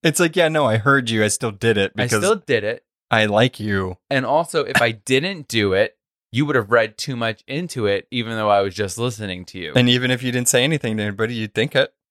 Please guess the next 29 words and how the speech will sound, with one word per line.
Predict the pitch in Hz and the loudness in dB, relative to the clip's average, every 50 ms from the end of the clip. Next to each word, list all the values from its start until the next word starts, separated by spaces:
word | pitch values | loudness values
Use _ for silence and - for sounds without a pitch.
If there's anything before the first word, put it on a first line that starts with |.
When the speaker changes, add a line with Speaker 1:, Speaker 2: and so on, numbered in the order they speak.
| _ _ _ | _ _ _
Speaker 2:
By | - 147 160 175 | 2 2 2 2
the | 185 196 | 0 -2
way, | 151 139 147 143 127 | -2 -2 0 0 0
everyone, | 107 92 95 92 95 95 87 87 92 92 95 - - 92 107 113 104 - - - | -2 -4 -6 -10 -10 -10 -12 -14 -16 -12 -12 -12 -12 -10 -14 -14 -8 -4 -2 -2
Speaker 1:
<laughs> | - - _ _ _ _ _ _ _ | -4 -4 _ _ _ _ _ _ _
Speaker 2:
Noah's | 120 117 123 127 143 160 175 151 - | -4 2 4 4 4 4 2 -4 -4
birthday | _ 120 127 143 _ 131 107 95 | _ -4 -4 -2 _ -4 -4 -4
is | 90 82 76 | -6 -8 -10
next | 90 82 80 _ - | -12 -14 -14 _ -6
week. | - - - - - | -2 0 0 0 0
Speaker 1:
Stop. | _ - 123 131 165 190 202 202 190 180 170 160 147 143 143 151 147 143 | _ 2 4 4 4 2 2 0 0 0 0 0 0 0 -2 -2 0 2
Speaker 2:
Wish | 131 147 147 - - | 2 2 0 -2 -8
him | 170 156 | -8 -8
a | 156 | -8
birthday | 143 - 120 131 135 _ 139 120 107 | -4 0 -2 -2 0 _ -2 -2 -2
on | 101 101 104 | -2 -6 -8
August | 92 101 107 101 104 - - | -8 -12 -12 -12 -14 -14 -12
eleventh. | 98 92 101 107 120 101 92 92 _ _ _ _ _ _ | -12 -4 -2 -2 -2 -2 -4 -18 _ _ _ _ _ _
Speaker 1:
Wish | - 123 120 117 107 151 143 - - - | -8 -6 -2 2 2 4 4 4 2 2
him | - 196 180 160 | 2 2 4 4
a | 151 170 | 2 2
birthday. | - 127 143 135 113 - - - - - | 4 2 2 2 2 0 -4 -2 -2 0
Speaker 2:
<laughs> | - | 2
Birthday. | 196 196 190 - 151 139 139 147 147 - - _ 143 | 2 2 2 2 0 0 0 -4 -14 -16 -6 _ -2
And | 135 139 139 131 | -2 -2 -4 0
by | 120 147 147 160 170 | 2 2 2 2 0
the | 151 147 | -2 -6
way, | 143 143 160 165 151 117 107 110 113 _ _ _ _ _ _ _ _ _ _ _ _ _ _ _ _ _ _ _ | -6 -4 -2 0 0 0 -2 -4 -8 _ _ _ _ _ _ _ _ _ _ _ _ _ _ _ _ _ _ _
we're, | 165 147 147 147 151 151 | -2 0 2 2 2 2